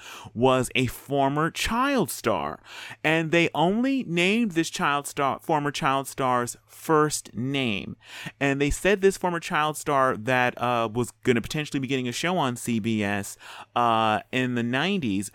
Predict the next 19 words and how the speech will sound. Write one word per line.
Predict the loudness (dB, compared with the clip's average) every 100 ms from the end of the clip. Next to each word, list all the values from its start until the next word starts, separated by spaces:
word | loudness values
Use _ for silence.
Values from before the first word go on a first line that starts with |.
| -18 -14 -2
uh, | 2 4 4 2 0
her | 0 2 2
name, | 0 0 -2 0
or | 0
early | 4 4 4
t-, | 0 -2
or | -2
the | 0
early | 0 0
two | -2 -2
thousands, | 0 2 0 -2 -2
that | -2
her | -2 0 0 2
name | 0 0 0 -4 -6
was | 0 0 -2
Kimberly, | -4 -2 2 2 2 -2 -4
her | -6
first | 0 0 0 -4
name. | -4 -2 -4